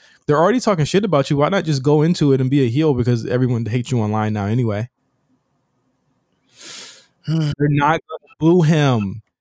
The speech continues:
Speaker 1: He's the reason this company exists. <laughs>
Speaker 2: <sighs> There's a lot right about that. Um, other bit of new,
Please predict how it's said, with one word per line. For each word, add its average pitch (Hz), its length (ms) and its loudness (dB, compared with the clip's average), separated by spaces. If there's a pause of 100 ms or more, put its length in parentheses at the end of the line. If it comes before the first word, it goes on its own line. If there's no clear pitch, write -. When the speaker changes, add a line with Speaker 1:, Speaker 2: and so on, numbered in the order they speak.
(160)
Speaker 1:
He's 175 320 2
the 170 100 2
reason 165 340 4
this 160 140 0
company 160 440 -2
exists. 127 800 -2 (760)
<laughs> 403 60 -4 (2000)
Speaker 2:
<sighs> - 20 -4 (1500)
There's 113 180 -4
a 104 60 -2
lot 101 240 -2
right 87 200 -2
about 78 300 -6
that. 76 280 -8 (580)
Um, 131 720 -2 (600)
other 131 160 -2
bit 131 180 -2
of 127 80 -2
new, 123 640 -2